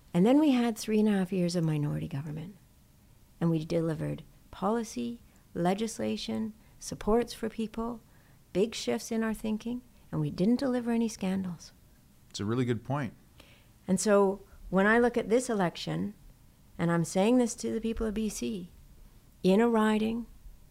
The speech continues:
Speaker 1: that you have a strong Green M-, uh, candidate for M L A, here's what you're gonna get from that, from that M L A. You're gonna get someone who works hard for their community, who puts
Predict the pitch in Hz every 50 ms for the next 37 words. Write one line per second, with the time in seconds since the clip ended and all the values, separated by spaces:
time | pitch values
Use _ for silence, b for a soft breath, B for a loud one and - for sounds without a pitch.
0 | - - - 175 170 170 180 196 208 202 208 214 214 208 214 202 190 - - -
1 | - 185 185 196 208 214 220 233 226 208 202 196 202 208 214 220 226 226 226 214
2 | - - - - - 190 190 208 208 - - 180 180 175 175 185 190 - - 185
3 | 202 233 240 220 170 165 170 - - - - 185 - 185 190 185 185 190 196 202
4 | 196 185 - b b b b b b b b b b b b - - - 247 247
5 | 247 254 240 233 226 226 208 208 190 190 190 - - - - - - 180 175 170
6 | 170 165 - - - - 170 - - 180 170 165 170 165 165 165 165 160 165 165
7 | 160 170 170 - - - 165 175 202 208 226 220 - - 202 190 180 175 151 151
8 | 160 147 156 156 143 - - - - 147 156 175 - - 208 202 208 214 - 226
9 | 208 190 190 190 196 214 220 - - b b b b b b b b b b b
10 | b b b - - 180 170 156 - - 175 170 - - - - -